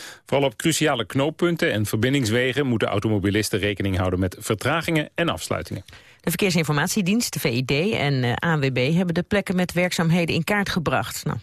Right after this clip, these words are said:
Speaker 2: de belangrijke verkeersaders, zoals bijvoorbeeld de A twee, A tien, A twaalf, A zevenentwintig,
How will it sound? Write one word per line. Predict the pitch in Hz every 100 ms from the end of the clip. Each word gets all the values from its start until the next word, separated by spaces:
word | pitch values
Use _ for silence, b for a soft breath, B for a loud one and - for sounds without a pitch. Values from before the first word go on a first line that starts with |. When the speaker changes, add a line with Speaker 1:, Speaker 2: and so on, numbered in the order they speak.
| -
Speaker 2:
de | -
belangrijke | 165 190 175 175
verkeersaders, | 160 - 208 220 - 220 220 233
zoals | - 160 -
bijvoorbeeld | 151 143 -
de | -
A | 127
twee, | - 170
A | 180 147
tien, | 185 180 208
A | -
twaalf, | - 131 180
A | -
zevenentwintig, | 151 147 131 113 - 147 156 202